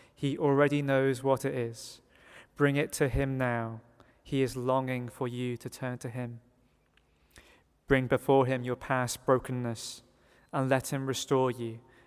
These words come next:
and give you a new purpose so that you can be used for his work. Let's pray. Heavenly Father,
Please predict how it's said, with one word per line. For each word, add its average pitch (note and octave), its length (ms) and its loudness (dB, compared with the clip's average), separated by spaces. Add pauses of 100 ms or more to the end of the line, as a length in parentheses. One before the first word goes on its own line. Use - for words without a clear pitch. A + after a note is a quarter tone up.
(100)
and C3 160 -6
give C3 220 -2
you B2+ 180 -2
a B2+ 60 0
new B2+ 240 -4
purpose - 760 -6 (380)
so - 200 -6
that B2 120 -6
you B2+ 320 -4
can C3 160 -10
be B2 100 -8
used A#2+ 440 -8
for A#2 220 -8
his A2+ 160 -12
work. A2+ 400 -10 (1700)
Let's C3+ 180 -6
pray. A#2 300 -12 (3750)
Heavenly C3 380 -4
Father, B2 420 0